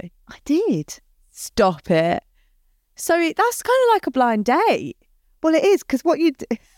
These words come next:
Speaker 1: <laughs> you start chatting to people, and the term for, if you, if you were talking to somebody that sounded quite nice, you'd ask if they had, <laughs> if they had a seat cover. <laughs> A seat cover is a boyfriend or a <laughs> girlfriend.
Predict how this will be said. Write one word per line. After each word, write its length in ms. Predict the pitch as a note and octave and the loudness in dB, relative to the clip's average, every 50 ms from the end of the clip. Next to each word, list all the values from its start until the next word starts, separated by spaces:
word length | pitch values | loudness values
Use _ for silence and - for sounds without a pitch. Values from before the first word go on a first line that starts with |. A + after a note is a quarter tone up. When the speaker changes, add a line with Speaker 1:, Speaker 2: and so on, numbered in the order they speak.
| _ _ - | _ _ -2
Speaker 1:
<laughs> 180 | D4 - - | -2 2 2
you 80 | G4 A#4 - | 2 0 0
start 360 | - - - G4 F4+ - - | -2 -2 0 0 0 0 -2
chatting 360 | - D#4 D#4 - - B3 G#3+ | 0 0 0 0 0 -2 -4
to 100 | - - | -4 -4
people, 500 | - F#3 F3+ G3 - - E3 E3 E3 - - - - - - | -2 -2 -2 -2 -2 -2 -2 -2 -2 -4 -6 -14 -20 -8 -4
and 140 | - A#3 A#3 | 0 0 0
the 60 | A#3+ | 0
term 500 | A3+ - - - D4+ D4 C#4+ D#4 D4+ C4+ | -2 -4 -2 0 2 2 2 2 2 0
for, 540 | B3 - - - B3 A3 G#3+ G#3 G#3 G#3+ - _ _ _ _ _ _ | -2 -4 0 2 2 4 4 4 2 2 0 _ _ _ _ _ _
if 120 | A3+ - - | -4 0 0
you, 120 | C4 B3+ - - _ | 0 0 -2 -2 _
if 120 | - B3 A#3 | -2 0 2
you 120 | C4 C4+ | 2 2
were 40 | D#4 | 2
talking 280 | - - F4 - E4+ D4 | 2 2 2 2 2 0
to 40 | |
somebody 280 | - - A3+ F3+ G3+ - | 0 -2 -2 0 -2 -2
that 80 | - - | -2 -2
sounded 220 | A3 G#3 F#3+ G3+ | -2 0 -2 -2
quite 260 | - - F#3 E3 - | -2 -2 -2 -2 0
nice, 320 | G3 F#3+ F3 E3+ E3 - - | 0 0 0 -2 -2 -4 -2
you'd 100 | G3+ G#3 | 0 0
ask 240 | G#3 G#3 F#3+ - | 0 0 -2 -4
if 80 | G#3 F#3+ | -6 -4
they 140 | - A3 G#3+ | -2 0 0
had, 200 | A#3+ B3+ B3+ - _ | 2 0 0 0 _
<laughs> 20 | |
if 140 | D#4 C#4 - | -2 0 2
they 180 | D#4 D4 D4+ - - | 2 0 2 2 2
had 120 | D#4 D#4+ | 0 0
a 80 | D#4 - | 0 -4
seat 360 | - - D4+ E4 D4 A#3 - - - - | -4 0 0 2 2 0 -4 -10 -6 -2
cover. 320 | A3+ A#3 A3 G#3+ - - C#4 - _ - | -2 -2 0 0 -2 -2 -4 -4 _ -10
<laughs> 100 | - D4+ - _ _ - - - _ _ _ _ - - - - | -10 -10 -10 _ _ -16 -16 -16 _ _ _ _ -20 -12 -8 -8
A 60 | B3 | -4
seat 260 | - - C#4+ - - | -2 -2 -4 -4 -4
cover 360 | - A#3+ A#3 G#3 - G#3+ G#3 - _ _ _ _ - | -4 -2 -2 0 0 0 -2 -2 _ _ _ _ -2
is 200 | - A3+ - - | -2 0 0 0
a 280 | G#3+ G3+ G3+ G3 F3 - | 0 0 0 -2 -2 -2
boyfriend 400 | - G3+ G#3 G#3 - G#3+ G3+ F#3+ | 0 0 0 0 0 -2 -2 0
or 160 | F#3 F#3 F#3+ | 0 0 0
a 40 | G#3+ | 0
<laughs> 680 | G#3+ C4 - - _ _ _ _ - - _ _ _ - | 0 -2 -4 -8 _ _ _ _ -20 -20 _ _ _ 0
girlfriend. 880 | G#4 - - _ _ F4 F#4 A4 - - - C#4+ - _ - D4+ D4 | 0 0 0 _ _ -2 -2 -2 -2 0 -2 -4 -4 _ -6 -10 -10